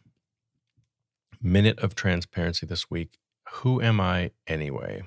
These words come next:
So do you ever wonder who you are? I don't mean who you are, like, who you are as a person, though we often struggle with that, um, at times as well. I'm talking more about who you are to others,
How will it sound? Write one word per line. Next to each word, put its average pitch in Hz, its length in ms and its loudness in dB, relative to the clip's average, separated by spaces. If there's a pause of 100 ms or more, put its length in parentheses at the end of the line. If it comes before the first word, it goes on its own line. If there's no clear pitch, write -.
(1120)
So - 160 0
do 131 80 2
you 160 60 6
ever 202 160 2
wonder 92 320 4
who 95 220 0
you 87 280 0
are? 80 420 -2 (800)
I 151 40 2
don't 147 140 4
mean 107 160 6
who 101 200 0
you 90 240 0
are, 82 280 0
like, 76 360 -6 (200)
who - 160 -6
you 90 180 0
are 78 140 -2
as 78 120 -6
a - 60 -10
person, 85 800 -6 (640)
though 87 100 0
we 85 120 2
often 87 300 0
struggle 80 360 -2
with 82 180 -6
that, 80 280 -2 (160)
um, 76 400 -10
at - 140 -16
times 76 400 -8
as 71 160 -10
well. 82 420 -4 (640)
I'm 107 80 -4
talking 160 400 2
more 98 200 6
about 87 420 0 (340)
who - 380 -4
you 110 260 2
are 85 180 0
to - 220 -8 (180)
others, 71 540 -2